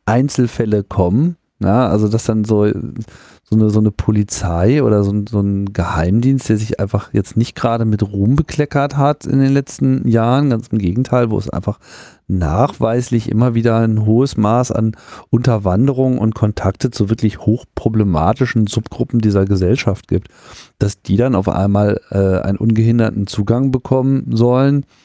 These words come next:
weiß ich nicht. Also I'm not convinced, dass das eine gute Idee ist. Also da, da merkt man ja schon, wie, wie das Misstrauen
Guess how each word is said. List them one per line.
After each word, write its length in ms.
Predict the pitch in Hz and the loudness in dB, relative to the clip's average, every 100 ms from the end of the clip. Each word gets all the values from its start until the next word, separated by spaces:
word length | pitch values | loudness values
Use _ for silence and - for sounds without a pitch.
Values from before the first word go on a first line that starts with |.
| _ _ _ _ _ _ _ - | _ _ _ _ _ _ _ -2
weiß 200 | 107 139 | 0 2
ich 100 | 117 | 2
nicht. 300 | 85 - - | 0 -2 -4
Also 320 | 87 87 85 | 0 0 0
I'm 140 | 92 101 | 0 0
not 160 | 107 - | 0 0
convinced, 560 | 113 107 117 131 - | -4 0 0 -2 -2
dass 100 | 95 | -4
das 240 | - 110 - | -2 -4 -2
eine 100 | 107 | -2
gute 260 | 110 - | -2 -2
Idee 360 | - 98 104 123 | -2 0 2 2
ist. 400 | - 78 - - _ _ _ _ _ _ _ _ _ _ _ _ _ _ | 0 -2 -6 -16 _ _ _ _ _ _ _ _ _ _ _ _ _ _
Also 200 | 98 101 | -2 -2
da, 120 | 95 87 | -2 -2
da 100 | 98 | 0
merkt 260 | 107 - | -2 -2
man 80 | 113 | -4
ja 100 | 87 | -2
schon, 240 | - 101 | -2 -2
wie, 260 | 92 98 98 | 0 -2 -2
wie 140 | 101 | -2
das 200 | 95 92 | -4 -2
Misstrauen 760 | 110 123 - - 110 110 110 107 | 0 0 -2 -2 0 0 0 -4